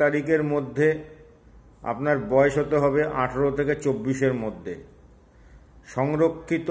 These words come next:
শ্রেণীর প্রার্থীরা নিয়ম অনুসারে বয়সের ঊর্ধ্বসীমা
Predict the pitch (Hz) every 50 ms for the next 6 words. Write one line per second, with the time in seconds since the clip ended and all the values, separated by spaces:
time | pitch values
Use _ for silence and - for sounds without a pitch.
0 | 165 160 160 - 147 139 143 156 160 147 - - 147 139 143 - - 156 147 156
1 | 156 156 151 156 156 156 - - - - - - 127 131 143 147 147 151 151 147
2 | 143 147 151 151 151 151 151 147 143 151 151 151 151 - - - - - - -
3 | - - 101 92 117 131 135 143 135 139 156 151 147 151 147 143 135 120 107 104
4 | 147 139 147 151 147 147 147